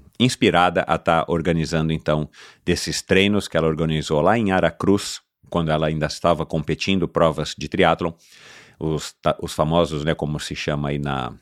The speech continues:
na, no grupo de, de quem faz triatlon, de quem corre,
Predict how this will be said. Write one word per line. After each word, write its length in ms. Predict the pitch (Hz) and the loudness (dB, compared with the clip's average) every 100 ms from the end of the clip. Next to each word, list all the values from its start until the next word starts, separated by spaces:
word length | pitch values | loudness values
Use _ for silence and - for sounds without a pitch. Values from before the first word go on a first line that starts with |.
| _ | _
na, 460 | 71 64 58 - - | -14 -12 -12 -14 -16
no 180 | 69 71 | -12 -10
grupo 320 | 65 87 - | -2 -2 -2
de, 500 | 71 65 69 64 60 | -8 -8 -10 -10 -12
de 140 | - 71 | -14 -10
quem 180 | 78 67 | -10 -8
faz 560 | - 71 67 - - - | -4 -4 -4 -8 -12 -8
triatlon, 560 | 71 80 87 76 69 | 0 0 0 -4 -8
de 140 | 69 69 | -10 -10
quem 420 | 78 69 64 57 _ _ _ | -10 -8 -10 -16 _ _ _
corre, 400 | - 95 82 82 | 2 4 2 -4